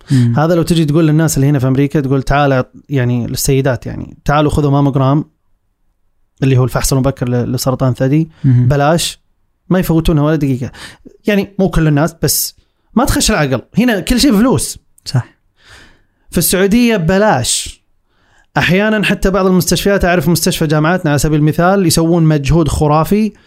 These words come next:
Speaker 2: في عندهم الشاحنة هذه، يروحون للأحياء.
Speaker 1: معروفة.
Speaker 2: "الله يخليكم، تعالوا،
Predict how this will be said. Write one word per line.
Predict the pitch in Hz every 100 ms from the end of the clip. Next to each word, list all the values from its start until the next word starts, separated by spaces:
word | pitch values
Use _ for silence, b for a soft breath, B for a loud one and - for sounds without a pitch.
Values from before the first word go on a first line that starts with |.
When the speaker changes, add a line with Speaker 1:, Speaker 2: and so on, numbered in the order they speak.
| b b b b _
Speaker 2:
في | 131 170
عندهم | 165 156
الشاحنة | 151 - 151 143 143 170
هذه، | 165
يروحون | 160 160 226 151 139
للأحياء. | 160 170 196 208 - _ _ 139
Speaker 1:
معروفة. | 131 135 - 123 - 165
Speaker 2:
"الله | 170 190
يخليكم، | 226 196 202 240 - 180
تعالوا، | 165 165 208 147